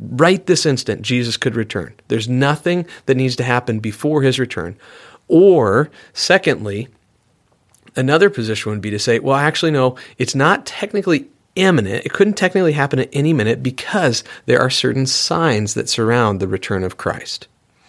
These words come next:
Now, why is this such a hard question to answer? Well, it's because the Bible clearly talks about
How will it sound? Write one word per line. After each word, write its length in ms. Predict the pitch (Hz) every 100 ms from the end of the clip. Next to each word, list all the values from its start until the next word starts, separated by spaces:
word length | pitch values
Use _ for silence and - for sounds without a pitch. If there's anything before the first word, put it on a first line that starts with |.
| _ -
Now, 140 | 98 -
why 300 | 127 160 185
is 100 | 151
this 160 | 143
such 260 | - 123 -
a 100 | 101
hard 280 | - 113 101
question 340 | 104 - 82
to 60 | -
answer? 240 | - -
Well, 440 | 101 131 117 131 - - - - - - -
it's 120 | -
because 600 | 123 131 - 175 139 120
the 100 | 117
Bible 800 | 107 - 135 165 156 101 131 - -
clearly 640 | - - 160 175 208 240
talks 460 | 226 107 95 101 -
about 420 | 123 113 104 110